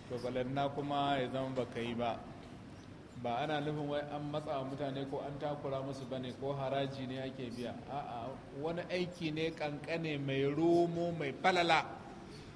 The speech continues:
To, kuma, "Wa fi zalika falyatanafasil mutanafisun. Wa sari'u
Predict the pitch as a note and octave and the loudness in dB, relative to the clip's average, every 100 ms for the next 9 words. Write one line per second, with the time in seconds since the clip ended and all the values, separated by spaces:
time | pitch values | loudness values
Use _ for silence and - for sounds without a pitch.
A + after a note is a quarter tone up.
0 | - - - - A2 - C#3 D3 D3 D3 | -14 -16 -14 -12 -12 -10 -4 2 4 6
1 | D3 D3 C3 B2+ - C3+ C3+ D3 D3 D3 | 6 4 0 -4 -4 -4 0 0 2 2
2 | D3+ C#3+ B2+ C#3 C#3+ C#3+ C3 C3+ C3 C#3 | 0 0 0 0 0 0 0 0 -2 0
3 | C#3 C#3 D3 C#3 D3 C3+ C3+ C3 C3+ C3+ | -2 -2 -4 -4 -2 -2 -2 -4 -4 -2
4 | B2+ B2 B2 A#2+ B2 A#2+ F#2+ - - G#2+ | -2 -4 -4 -6 -6 -6 -6 -10 -10 -10
5 | A2 G2+ - - - - A#2 A#2 - D3 | -10 -10 -12 -12 -14 -10 -6 -4 0 4
6 | D3 C#3+ C#3 D3+ | 4 4 2 0